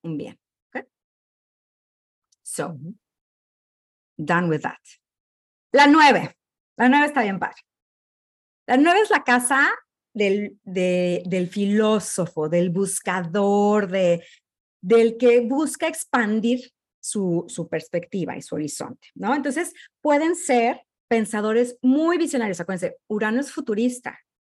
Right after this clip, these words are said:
Speaker 1: El ejemplo que más me gusta de este es Julio Verne,
Speaker 2: Mm.
Speaker 1: ¿no? O sea, describió naves, describió submarinos que exploraban el mar de una manera nunca antes imaginada. O sea,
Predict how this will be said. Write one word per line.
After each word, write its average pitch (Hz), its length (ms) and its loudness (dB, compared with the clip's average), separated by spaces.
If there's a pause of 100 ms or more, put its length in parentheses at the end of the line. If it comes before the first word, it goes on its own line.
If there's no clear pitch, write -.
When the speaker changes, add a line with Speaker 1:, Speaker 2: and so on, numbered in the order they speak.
(540)
Speaker 1:
El 226 160 4
ejemplo 294 640 -2
que 240 120 -2
más 247 320 2
me 226 100 -2
gusta 220 240 -6
de 202 60 -2
este 202 160 -10
es - 60 -16
Julio 220 300 -2
Verne, 226 460 0 (880)
Speaker 2:
Mm. 160 200 -10
Speaker 1:
¿no? 165 220 -10
O 185 100 -8
sea, 180 420 -2 (380)
describió 240 1120 4 (800)
naves, 208 560 2
describió 202 380 -6
submarinos 220 600 -2
que 226 80 -8
exploraban 196 520 -4
el 196 100 -6
mar 190 200 -6
de 190 60 -8
una 208 120 -8
manera 185 360 -6
nunca 185 320 -6
antes 175 300 -8
imaginada. 170 600 -8
O 247 40 -4
sea, 240 400 0